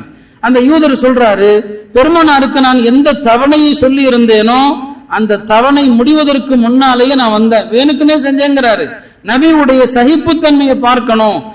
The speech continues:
அந்த தவணை முடிவதற்குள் நான் நபி இடத்துல வந்தேன். வந்து பெருமானார் ஸல்லல்லாஹு அலைஹி வஸல்லம் அவங்க ஒரு சபையில,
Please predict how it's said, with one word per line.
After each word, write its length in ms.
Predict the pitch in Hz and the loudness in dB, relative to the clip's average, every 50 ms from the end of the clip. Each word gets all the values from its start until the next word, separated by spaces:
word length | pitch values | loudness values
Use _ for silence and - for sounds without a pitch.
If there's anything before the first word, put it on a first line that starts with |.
| - - | -16 -8
அந்த 200 | - 226 262 262 | -4 -2 0 0
தவணை 460 | 233 254 254 254 285 320 339 349 349 339 | 0 0 2 2 2 2 2 2 2 2
முடிவதற்குள் 680 | 311 302 294 339 339 330 302 294 277 - - 311 311 | 2 2 2 2 0 0 0 0 -2 -2 0 0 2
நான் 160 | 294 285 269 | 2 2 0
நபி 220 | 254 254 254 277 | 0 0 0 2
இடத்துல 360 | 277 254 233 - - 240 254 240 | 2 0 0 0 0 0 0 0
வந்தேன். 380 | 214 202 202 185 170 143 120 104 - - - _ _ _ _ _ | 0 -2 -2 -4 -4 -6 -8 -12 -20 -20 -20 _ _ _ _ _
வந்து 280 | - 214 254 285 285 262 | -2 0 0 0 0 2
பெருமானார் 400 | 226 254 269 294 285 277 269 262 | 2 2 2 2 2 2 0 0
ஸல்லல்லாஹு 520 | 240 - 247 247 262 262 262 247 233 226 | 0 0 0 0 0 0 0 0 0 0
அலைஹி 40 | 226 | -2
வஸல்லம் 140 | 226 - 220 | -2 -2 -2
அவங்க 260 | 208 208 226 262 285 | -2 0 0 0 0
ஒரு 120 | 277 240 - - | 0 0 -2 -2
சபையில, 540 | 226 226 233 277 285 262 233 226 240 247 | -2 -2 0 0 -2 0 0 2 2 2